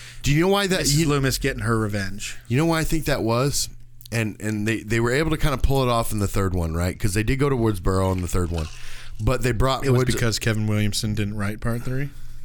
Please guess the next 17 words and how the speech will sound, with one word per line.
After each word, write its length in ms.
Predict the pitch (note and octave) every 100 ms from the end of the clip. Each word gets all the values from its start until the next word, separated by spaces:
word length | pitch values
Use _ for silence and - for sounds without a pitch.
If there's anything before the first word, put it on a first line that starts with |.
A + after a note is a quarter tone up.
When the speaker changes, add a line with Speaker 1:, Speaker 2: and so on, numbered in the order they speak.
| - -
Speaker 1:
Well, 340 | G2+ F2 E2 - - - - - D#2
I 60 |
don't 80 | D#2
know. 180 | D2+ D#2
It's 180 | E2 F#2+
my 80 |
favorite 220 | E2 D#2+ D2+
movie, 420 | E2 D#2+ D#2+ D#2+
uh, 160 | F2 D#2
out 120 | E2+
of 100 | E2
all, 160 | E2+ D#2+
all 120 | F2
of 60 | E2
them 80 |
anyways. 240 | E2+ F2 E2
But 180 | F2+